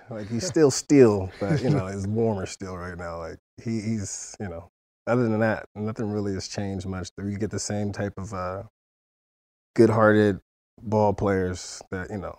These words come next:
Speaker 1: not choir boys, but, like, good, good people that get after and work hard. So it's like that, that culture always remains.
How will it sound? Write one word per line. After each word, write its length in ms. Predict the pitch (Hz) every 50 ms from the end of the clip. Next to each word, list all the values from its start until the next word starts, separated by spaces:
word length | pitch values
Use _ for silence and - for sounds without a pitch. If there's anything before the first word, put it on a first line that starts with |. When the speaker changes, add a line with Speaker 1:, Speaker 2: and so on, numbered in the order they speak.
| - -
Speaker 1:
not 160 | 110 110 110
choir 320 | - - 120 113 110 104 92
boys, 340 | 90 98 98 92 90 87 - -
but, 140 | 92 82
like, 180 | 87 85 82 76 _ _ _ _ - -
good, 240 | 120 113 107 104 - _ - -
good 200 | 110 104 90 -
people 360 | 117 110 104 - 98 92 90
that 220 | 90 87 85 82 _ _ _ _ _ _ _ _ _ -
get 100 | 110 104
after 320 | 104 101 98 - - 104 98
and 100 | 98 95
work 180 | 98 95 92
hard. 300 | - 104 101 95 92 82
So 200 | - - 95 95
it's 100 | - 98
like 200 | 95 90 85 -
that, 260 | - 101 101 - - -
that 140 | 104 - -
culture 360 | - 120 113 107 - 104 98
always 320 | 95 95 98 95 92 90
remains. 560 | 90 87 87 87 87 82 85 85 - - -